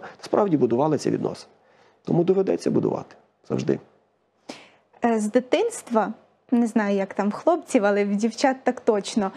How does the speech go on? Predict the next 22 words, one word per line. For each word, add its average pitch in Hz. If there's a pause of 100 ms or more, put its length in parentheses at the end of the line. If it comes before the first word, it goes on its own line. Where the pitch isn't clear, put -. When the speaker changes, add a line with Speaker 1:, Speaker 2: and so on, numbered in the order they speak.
(240)
Speaker 2:
«Я 240
хочу 220
собі 214
ідеального 208
чоловіка, 214
я 214
хочу 220
ідеальну 202
сім'ю, 220
і 214
от 202
саме 247
ідеальна 226
сім'я 190
в 180
мене 185
буде». 180 (480)
Е, 190
скажіть, 220
будь 285
ласка, 220
чи 233